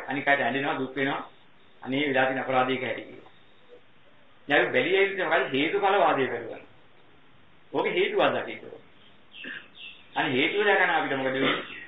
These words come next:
මිනිහා අවිද්‍යාව නිසා කරුණු තේරුම් ගන්න බැරුව වැරදි කරලා පව් කරලා. ඒවැ දඬුවමක් ගැනවත් එහෙම එකක් ගැනවත් පළ දෙයි කියලා හිතන්නේ නැතුව. එයාගේ අවිද්‍යාව නිසා එයා ඒ අවස්ථාවේ තත්ත්වය බලාගෙන.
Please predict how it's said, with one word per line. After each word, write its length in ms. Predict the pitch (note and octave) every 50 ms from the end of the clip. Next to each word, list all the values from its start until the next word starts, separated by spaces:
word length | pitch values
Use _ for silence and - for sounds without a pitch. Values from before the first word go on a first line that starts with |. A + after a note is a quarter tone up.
| - - - - - - - - - - - - - - - - - A#2
මිනිහා 380 | A#2 B2 C#3 C#3+ D#3+ D#3+ E3+ E3
අවිද්‍යාව 560 | B2+ A#2+ C3 B2+ - - D3+ D3 D3+ D3+ D3+
නිසා 280 | D3+ D3 D#3 D#3+ D3+ D#3
කරුණු 260 | C3 A#2+ B2+ C3+ C#3
තේරුම් 280 | C3+ B2 B2 B2 B2+ C3
ගන්න 220 | C3 C3+ C#3+ C#3
බැරුව 220 | C#3 C#3+ D3+ D3+ C#3
වැරදි 260 | - - B2+ C3 B2+
කරලා 240 | - C#3 C#3+ D3 C3
පව් 180 | A#2+ A#2 A#2+ A#2
කරලා. 320 | B2 A2+ - - - - - - - - - - - - - - - - - - - - - - -
ඒවැ 260 | A#2 B2 C3+ C#3+ C#3+ -
දඬුවමක් 440 | A#2 A#2 C3 C3+ C3 C3 C3+ C3
ගැනවත් 340 | C3 C3+ C#3 C#3+ D3 D#3 - - -
එහෙම 200 | A#2+ B2+ C3 C3
එකක් 240 | B2+ C3 C3+ - -
ගැනවත් 300 | A2+ B2+ C3 C#3 - -
පළ 180 | A#2 A#2 -
දෙයි 160 | C3+ B2+ B2+
කියලා 180 | B2+ C3 C3+ B2
හිතන්නේ 360 | A#2+ - A#2 B2+ C#3 C3+ A#2
නැතුව. 280 | A2+ A2+ A2 B2+ A2+ F#2 - - - - -
එයාගේ 260 | A2+ A#2+ C#3 C3 A2
අවිද්‍යාව 420 | A2 A#2+ A2+ - B2+ B2+ C3 C3
නිසා 260 | C3 C3+ D3+ D3 C3+
එයා 140 | C#3 C3+ C3
ඒ 100 | A#2+ A2
අවස්ථාවේ 560 | A2+ A#2+ - - - B2 B2+ A#2+ G#2+ - - - -
තත්ත්වය 340 | - - - - - C#3+ C3
බලාගෙන. 400 | B2+ A#2+ A2 G2 F#2+ F#2 F#2+